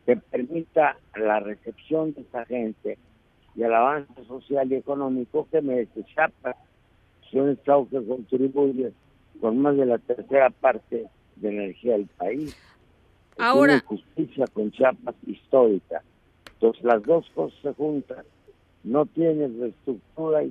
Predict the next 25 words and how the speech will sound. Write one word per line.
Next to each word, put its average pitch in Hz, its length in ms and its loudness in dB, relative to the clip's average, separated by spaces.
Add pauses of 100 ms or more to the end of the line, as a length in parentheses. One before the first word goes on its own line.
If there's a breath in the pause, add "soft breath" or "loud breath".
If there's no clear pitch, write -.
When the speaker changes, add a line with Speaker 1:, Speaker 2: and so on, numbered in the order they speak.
Speaker 1:
sin 120 160 -8
embargo 127 520 -4 (420)
tiene 135 260 0
que 117 140 -6
atender 110 560 -4
sus 120 140 -10
derechos 113 600 -4
humanos. 131 520 -2 (680)
Es 170 200 6
lo 160 140 -2
que - 100 -20
está 135 200 2
pasando. 87 520 -12 (640 soft breath)
Speaker 2:
Ahora, 233 380 4
el, 220 240 -2 (160)
el 208 140 0
propio 254 320 0
presidente 233 580 -2
fue 214 220 -4
quien 233 180 -2
Speaker 1:
Habla 185 220 4
Speaker 2:
ordenó, 190 240 4
Speaker 1:
más 165 180 0
fuerte, 143 460 -2
por - 240 -12